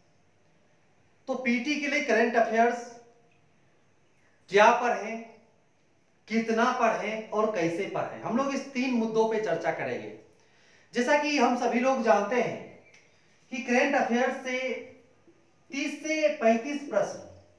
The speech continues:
एग्जैक्ट कह देना कि तीस प्रश्न या पैंतीस प्रश्न या चालीस प्रश्न, तो यह मुनासिब नहीं होगा, क्योंकि तीस, बत्तीस, तैंतीस, पैंतीस, सैंतीस, इस तरीके से क्या होता है कि क्वेश्चंस की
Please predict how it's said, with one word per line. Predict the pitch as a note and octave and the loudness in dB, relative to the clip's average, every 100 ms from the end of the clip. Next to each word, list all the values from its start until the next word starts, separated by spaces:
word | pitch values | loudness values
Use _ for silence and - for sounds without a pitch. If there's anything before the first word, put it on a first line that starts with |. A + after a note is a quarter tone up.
| _ _ _ _ _ _ _ _ _ _ _ _ _ | _ _ _ _ _ _ _ _ _ _ _ _ _
एग्जैक्ट | A#3 A#3+ - D#4 D#4 D#4 | 2 2 6 4 4 0
कह | - C4+ C#4+ | 2 6 6
देना | C#4+ C#4+ | 6 2
कि | C#4+ C#4+ - | 0 -4 -6
तीस | B3+ B3 A3+ | -6 -6 -4
प्रश्न | C4 C4 B3 | -2 -2 -2
या | A#3+ A#3 | 0 0
पैंतीस | A#3 A3+ A#3 B3 - | 2 0 0 -8 -4
प्रश्न | B3+ B3+ A#3+ | -4 -2 -2
या | A#3 A3 | -2 0
चालीस | G#3 A3 A#3+ - | 0 0 -2 -4
प्रश्न, | G#3+ - E3 - - | -4 -4 -6 -12 -6
तो | A#3 | 0
यह | A#3+ A#3 | 2 4
मुनासिब | A3 G3+ G3+ A3+ A#3 | 4 4 2 0 -2
नहीं | A#3 B3 | 0 0
होगा, | A#3 - - - - - _ _ _ _ _ _ - | 0 -2 -4 -6 -14 -20 _ _ _ _ _ _ -4
क्योंकि | C#4+ D4+ D#4 D4+ A#3+ - - - | 0 0 0 -2 -4 -12 -20 -10
तीस, | C#4+ C4 C#4+ - - E3 | -4 -4 -4 -8 -10 2
बत्तीस, | A3 A3 B3+ C4+ A#3 | 2 2 -4 -6 -6
तैंतीस, | A#3+ A3+ C4 B3 - | -2 0 -2 -8 -2
पैंतीस, | G#3+ G#3 G#3 C4+ - | -2 0 -2 -6 -6
सैंतीस, | G#3+ G3 G3 B3 A#3+ - - | -4 -4 -4 -6 -8 -14 -12
इस | D4+ D4 | -8 -6
तरीके | C#4 C4 B3+ C#4+ A#3 | -2 -2 -2 -6 -8
से | |
क्या | C4+ A3+ | -6 -2
होता | G3+ G#3 A#3 | -2 -2 -4
है | - - - - _ | -6 -8 -14 -20 _
कि | C4 | -10
क्वेश्चंस | C4 B3+ A3+ C#4+ B3 - | -2 0 0 -4 -8 -8
की | B3 B3 A#3+ - - | -6 -6 -6 -10 -18